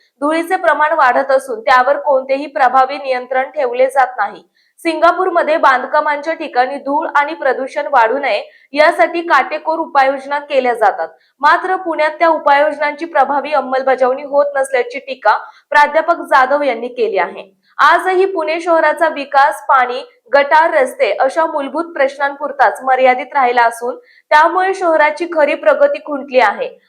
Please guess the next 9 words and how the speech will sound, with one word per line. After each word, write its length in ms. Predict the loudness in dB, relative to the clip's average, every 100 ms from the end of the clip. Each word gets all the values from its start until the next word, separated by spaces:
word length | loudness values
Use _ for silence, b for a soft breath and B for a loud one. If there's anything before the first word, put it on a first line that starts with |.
| b
वारंवार 540 | 4 4 4 2 0
ति-, 220 | 0 -6 -12
तेच 500 | -12 -2 0 0 -6
चेहरे 420 | -6 -2 0 0
निवडून 420 | -2 -6 -6 -6
दिल्यामुळे 500 | -2 0 2 2 0 B B 0
नागरिक 420 | 2 2 -2 -2
कंटाळले 400 | -2 2 2 4
असून 300 | 2 2 -6